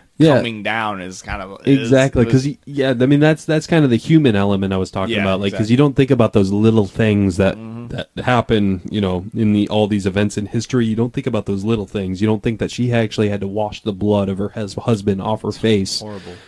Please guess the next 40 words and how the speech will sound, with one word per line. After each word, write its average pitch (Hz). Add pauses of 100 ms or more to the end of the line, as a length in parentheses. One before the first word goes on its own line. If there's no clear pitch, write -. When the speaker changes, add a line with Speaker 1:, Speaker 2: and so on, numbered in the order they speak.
Speaker 2:
And 123
just 156
her 120
talking 104
about 92
it 92
was 101
Speaker 1:
Yeah. 165
Speaker 2:
pretty 147
graphic. - (100)
<laughs> -
Speaker 1:
Yeah. 170
Speaker 2:
She's 123
like, 117
"I 127
was 117
holding 117
his 92
head 104
Speaker 1:
Well, 143
Speaker 2:
together," 110
Speaker 1:
and 180
Speaker 2:
and 175
I'm 107
like, 95 (100)
"Wow." 85 (140)
Speaker 1:
And 151
also, 165
like, 135
at 131
the 135
very 139
beginning, 131
like, 113
she 120
s-, -
tells 120
the 113
reporter, 117
like, 95